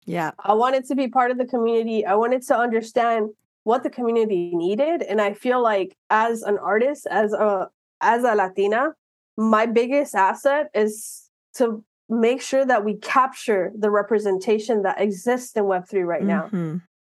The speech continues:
Speaker 2: and use my platform to really bring on more people into Web three, especially because we've always been historically left n-, like, outside of,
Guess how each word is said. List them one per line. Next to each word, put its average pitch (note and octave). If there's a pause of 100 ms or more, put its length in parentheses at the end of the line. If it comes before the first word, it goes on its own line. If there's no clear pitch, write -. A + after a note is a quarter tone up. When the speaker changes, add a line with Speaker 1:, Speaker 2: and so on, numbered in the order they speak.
Speaker 2:
and A#3+
use C#4
my C4
platform A3+
to G#3+
really A3 (260)
bring B3+
on A3+
more A#3
people B3+
into A#3
Web G3
three, C#3 (120)
especially C4
because A3
we've A#3+
always C4
been A#3
historically A3+
left G#3+ (640)
n-, G3+ (580)
like, A3
outside A3+
of, A3